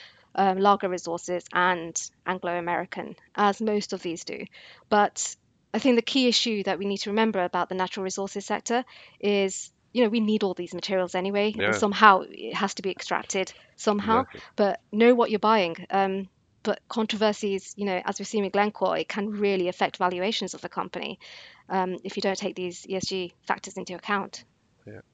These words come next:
Speaker 1: So
Speaker 2: Yeah, I mean, I, I think the, the view that some asset managers seem to have is that, yeah, we, you know, we can divest from all this stuff, but then it's gonna end up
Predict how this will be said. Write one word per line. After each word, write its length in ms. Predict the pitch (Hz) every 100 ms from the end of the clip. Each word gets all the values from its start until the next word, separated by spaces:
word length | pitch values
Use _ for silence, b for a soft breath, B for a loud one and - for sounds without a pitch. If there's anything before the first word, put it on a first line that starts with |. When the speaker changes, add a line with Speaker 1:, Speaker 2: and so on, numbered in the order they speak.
| _
Speaker 1:
So 220 | - -
Speaker 2:
Yeah, 140 | 104 90
I 60 |
mean, 180 | 101 98
I, 60 | - -
I 120 | 95
think 240 | - 92 _ _ -
the, 100 | 80 - - - - -
the 80 | 80
view 180 | 87 95
that 120 | 85
some 260 | - 95 92 -
asset 220 | 90 -
managers 400 | 87 82 76 73
seem 160 | 95 82
to 100 | 85
have 160 | 82
is 120 | 80 73
that, 100 | 78 B B B
yeah, 120 | 92
we, 200 | 87 95 - B B -
you 80 | 85
know, 80 | 78 _ _ - _ _ _ _ _ _ -
we 120 | 110
can 160 | 113 101
divest 400 | 90 90 92 -
from 160 | 92
all 160 | 98 92
this 120 | 85
stuff, 260 | - 85 80
but 120 | - 85 _ -
then 200 | 95 85
it's 140 | -
gonna 220 | 98 87 87
end 180 | 87
up 100 | 87